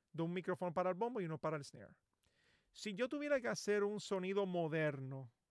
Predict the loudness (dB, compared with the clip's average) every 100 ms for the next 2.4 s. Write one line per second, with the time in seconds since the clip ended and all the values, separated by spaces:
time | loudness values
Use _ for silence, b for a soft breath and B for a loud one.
0 | _ _ _ _ _ _ _ _ _ _
1 | _ _ _ 2 4 4 4 4 4 2
2 | 0 -2 -6